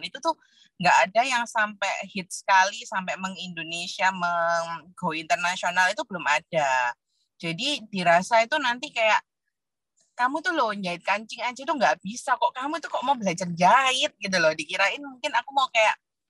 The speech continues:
nanti levelnya itu mungkin kayak buka jahitan rumahan <laughs> gitu kali ya. Karena kan pada,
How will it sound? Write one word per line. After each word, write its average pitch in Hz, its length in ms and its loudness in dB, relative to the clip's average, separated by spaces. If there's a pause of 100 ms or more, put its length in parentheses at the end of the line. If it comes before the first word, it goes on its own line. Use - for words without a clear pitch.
(260)
nanti 233 240 2
levelnya 247 480 0
itu 302 80 -6
mungkin 269 240 -8
kayak 190 240 -4
buka 175 200 2 (280)
jahitan 156 400 -6
rumahan 208 920 2
<laughs> 202 100 -4
gitu 220 160 0
kali 208 560 0
ya. 180 160 4 (480)
Karena 220 240 0
kan 311 80 2
pada, 277 240 -2